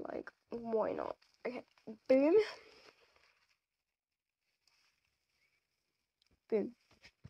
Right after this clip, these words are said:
Fun fact, most of my clothes are hand-me-down from Izzy. Yeah, she's given me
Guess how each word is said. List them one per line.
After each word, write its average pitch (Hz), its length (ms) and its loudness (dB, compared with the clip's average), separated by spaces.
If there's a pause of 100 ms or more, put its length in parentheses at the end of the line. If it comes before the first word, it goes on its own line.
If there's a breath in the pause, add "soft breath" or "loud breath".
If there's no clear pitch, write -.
(520 loud breath)
Fun 311 300 8
fact, 247 340 4
most 233 320 4
of 302 60 6
my 320 100 8
clothes 214 540 4
are 226 160 8
hand-me-down 208 600 2
from 190 360 8
Izzy. 196 480 2
Yeah, 202 280 6
she's 226 300 4
given 240 360 6
me 285 100 8